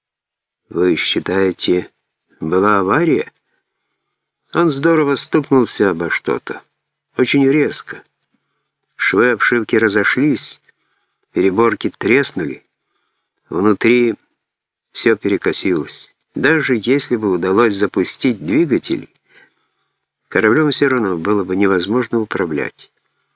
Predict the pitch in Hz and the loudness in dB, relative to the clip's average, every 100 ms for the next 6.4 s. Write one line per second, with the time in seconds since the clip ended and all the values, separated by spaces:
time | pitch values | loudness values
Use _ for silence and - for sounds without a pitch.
0 | _ _ _ _ - 127 160 156 160 147 | _ _ _ _ -2 0 2 2 0 0
1 | 147 135 131 117 - - - 151 131 131 | 0 2 2 0 -4 -4 0 0 0 0
2 | 117 120 104 - 104 110 175 170 - 101 | 0 0 -2 -2 0 2 0 -4 -4 -4
3 | 92 117 147 139 131 127 107 92 85 101 | 0 0 2 2 2 2 2 0 -2 0
4 | 127 123 117 - 120 113 _ _ _ _ | 0 0 -2 0 -2 -2 _ _ _ _
5 | _ 104 80 104 113 113 107 - 104 - | _ 0 2 2 2 0 -2 -2 -4 -2
6 | 82 - - - | -2 -2 -4 -6